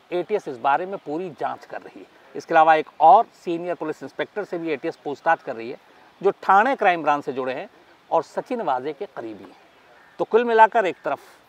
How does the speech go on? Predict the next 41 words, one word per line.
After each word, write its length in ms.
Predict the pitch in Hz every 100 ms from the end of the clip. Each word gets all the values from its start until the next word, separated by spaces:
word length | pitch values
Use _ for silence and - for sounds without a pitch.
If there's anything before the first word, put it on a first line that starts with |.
| - _ -
मौत 300 | 143 175 190
के 100 | 214
मामले 340 | 190 180 196
की 120 | 185 185
जांच, 260 | 185 185
एक 100 | 151
तरफ 200 | - 127
एंटीलिया 440 | 120 123 156 180 185
की 160 | 180
जांच, 200 | 170 175 - _ _ _ _ _ _ _ _ _ _ _ -
और 80 | 143
ख़बर 260 | - 139
ये 160 | 135 165
भी 140 | 190
है 80 | 185
कि 120 | 185
हो 160 | 156 180
सकता 320 | 196 170 -
है 120 | 101 - _ _ _ _ _
दोनों 280 | 139 165 180
केसों 300 | 170 170 156
का 100 | 190
रिश्ता 300 | 160 139 -
जुड़ 200 | 131 165 185
जाए, 160 | 107 - _ _ - - _ -
तो 60 | 180
एनआईए 440 | 170 170 170 190
मनसुख 380 | 180 156 156 147
हिरेन 260 | 151 160 151
की 100 | 147
मौत 240 | 139 143
को 120 | -
भी 120 | 139 165
अपने 340 | - 139 170 _ _ _ -
पास 280 | 143 151 -
ले 140 | 143
ले 120 | 151 185 135
और 120 | 135
वही 240 | 135 139
इस 140 | 117 -
बात 160 | 123